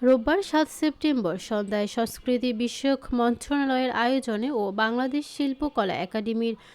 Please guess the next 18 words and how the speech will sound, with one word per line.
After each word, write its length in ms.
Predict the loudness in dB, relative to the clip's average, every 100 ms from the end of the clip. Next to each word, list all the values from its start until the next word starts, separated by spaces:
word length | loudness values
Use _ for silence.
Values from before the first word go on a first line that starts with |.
| -20 _
ব্যবস্থাপনায় 920 | 2 4 4 -2 -2 -2 0 0 0 0
জাতীয় 380 | 0 2 2
নাট্যশালা 760 | 2 0 -2 -4 -4 0 2 2
মিলনায়তনে 800 | 2 2 2 2 0 -2 -4 -4
তাকে 340 | -2 -4 -2
এই 240 | -2 -2 -4
সম্মাননা 680 | -2 -2 0 -2 -4 -4 -4
প্রদান 360 | -4 -4 -4 -10
করা 240 | -8 -8 -8
হয়। 160 | -8 -8 -14 -20 -20 -20 _ 0
পরিকল্পনা 720 | 2 2 4 2 2 2 2
মন্ত্রণালয়ের 760 | 0 -2 -2 -2 0 2 0 -2
উপদেষ্টা 760 | -2 -2 0 -4 -4 -4 -4
ওয়াহিদ 480 | -2 0 0 -2 -2
উদ্দিন 400 | -4 -2 -4 -2
মাহমুদ 440 | -4 -2 0 0 0
অনুষ্ঠানে 680 | 0 0 -2 -4 -2 -2 -4
শিল্পীকে 680 | -4 -4 -4 -6 -4 -4